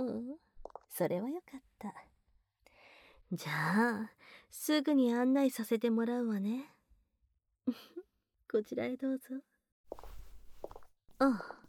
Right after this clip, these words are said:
そういえば、当店には一点だけ、守らないといけないルールがあるの。それは、サキュバスと本番行為をしてはい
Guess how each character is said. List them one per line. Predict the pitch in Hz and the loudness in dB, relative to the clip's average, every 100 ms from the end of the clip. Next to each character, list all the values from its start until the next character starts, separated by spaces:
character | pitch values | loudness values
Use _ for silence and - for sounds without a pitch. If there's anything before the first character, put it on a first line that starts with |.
| - _ _ _ _ - | -20 _ _ _ _ -16
そ | - 269 311 302 | 4 6 6 4
う | |
い | 285 277 | 4 4
え | 277 | 2
ば、 | 202 - 196 - _ _ _ _ _ - - _ _ _ - | -2 -6 -10 -14 _ _ _ _ _ -20 -20 _ _ _ 4
当 | 262 269 | 8 8
店 | 262 208 190 | 6 2 4
に | 170 | 2
は | 156 147 | 0 0
一 | 151 - _ _ - | -2 -4 _ _ -4
点 | 220 233 | 0 0
だ | 233 226 | 0 -2
け、 | - 208 208 - _ _ _ _ _ _ _ _ | -4 -6 -6 -10 _ _ _ _ _ _ _ _
守 | 190 185 180 208 226 | 4 6 8 6 4
ら | 240 | 2
な | 226 | 2
い | 190 | 0
と | 170 | 0
い | 160 | -4
け | 170 - | -2 -2
な | 214 220 | 0 0
い | 214 | 2
ル | 175 214 262 | 4 6 6
ー | 294 | 4
ル | 208 | 2
が | 165 165 | 0 -2
あ | |
る | 185 175 | -2 -2
の。 | 165 - 214 - _ _ _ _ _ _ _ _ _ - - | -4 -8 -12 -16 _ _ _ _ _ _ _ _ _ -18 -14
そ | - 160 | -6 -6
れ | |
は、 | 147 143 - 165 180 185 - - _ _ _ _ _ _ | -4 -4 0 2 2 0 -6 -14 _ _ _ _ _ _
サ | - - 185 208 | 0 4 4 2
キ | - 247 | -4 0
ュ | |
バ | - 180 | 2 4
ス | - | 2
と | - | 2
本 | 147 - 190 214 220 | 2 8 10 12 12
番 | 233 226 233 | 10 8 6
行 | - 247 247 | 4 6 10
為 | 254 226 | 10 10
を | - | 6
し | - | -2
て | - 226 | 4 6
は | 233 208 | 8 6
い | 185 | 2